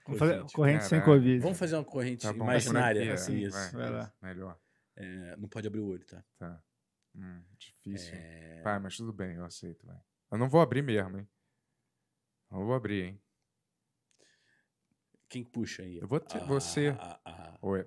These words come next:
Speaker 2: a mentalização, a oração. A mentalização seria em silêncio, né?
Speaker 3: Então, é.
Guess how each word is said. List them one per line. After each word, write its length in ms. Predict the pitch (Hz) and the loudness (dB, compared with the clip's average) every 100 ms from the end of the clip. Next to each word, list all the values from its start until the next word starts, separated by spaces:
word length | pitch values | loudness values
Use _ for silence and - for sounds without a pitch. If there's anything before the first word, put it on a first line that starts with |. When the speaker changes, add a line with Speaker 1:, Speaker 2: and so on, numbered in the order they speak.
| - | -8
Speaker 2:
a 100 | - | -14
mentalização, 720 | 95 101 92 95 92 87 92 | -10 -10 -10 -12 -12 -12 -16
a 40 | 87 | -16
oração. 520 | 87 87 - 87 85 _ - | -16 -16 -18 -18 -20 _ -16
A 80 | 101 | -10
mentalização 600 | 113 117 110 110 104 117 | -8 -8 -10 -10 -10 -12
seria 240 | - 113 | -10 -10
em 60 | 110 | -10
silêncio, 500 | - 127 107 - 98 | -12 -10 -10 -12 -16
né? 120 | 98 - _ _ _ | -18 -20 _ _ _
Speaker 3:
Então, 340 | 87 85 | -12 -12
é. 40 | 82 | -12